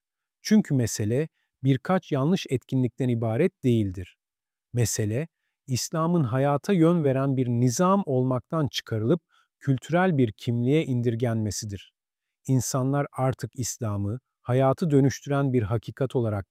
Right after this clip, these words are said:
değil, aidiyet sembolü olarak yaşamaya başlamıştır. Bu yüzden bugün meyhane açılışında dua edilmesi de, muhafazakar gençlik organizasyonlarının seküler festival atmosferine dönüşmesi de aynı zihniyetin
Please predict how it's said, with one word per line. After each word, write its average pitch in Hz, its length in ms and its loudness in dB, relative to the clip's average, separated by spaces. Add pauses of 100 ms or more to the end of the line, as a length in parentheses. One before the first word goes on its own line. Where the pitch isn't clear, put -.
değil, 123 260 2 (540)
aidiyet 147 540 4
sembolü 131 440 2
olarak 113 420 0
yaşamaya 107 460 -4
başlamıştır. - 760 -10 (640)
Bu 196 140 6
yüzden 131 520 2
bugün 135 300 4
meyhane 120 680 0
açılışında 113 720 -2
dua 113 400 2
edilmesi 110 540 -2
de, 123 200 2 (380)
muhafazakar 151 760 2
gençlik 120 580 0
organizasyonlarının 113 1200 0 (260)
seküler 151 600 0
festival 143 580 0
atmosferine 120 760 -2
dönüşmesi 120 540 -2
de 123 200 0 (380)
aynı 196 340 4
zihniyetin 127 680 0